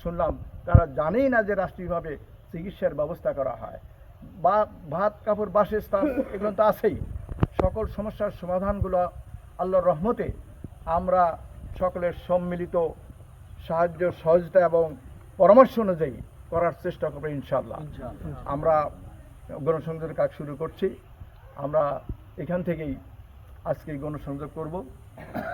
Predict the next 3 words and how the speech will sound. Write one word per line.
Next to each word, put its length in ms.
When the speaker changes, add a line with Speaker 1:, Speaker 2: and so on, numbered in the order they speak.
Speaker 1:
আপনারা 300
আমাদের 300
সার্বিকভাবে 540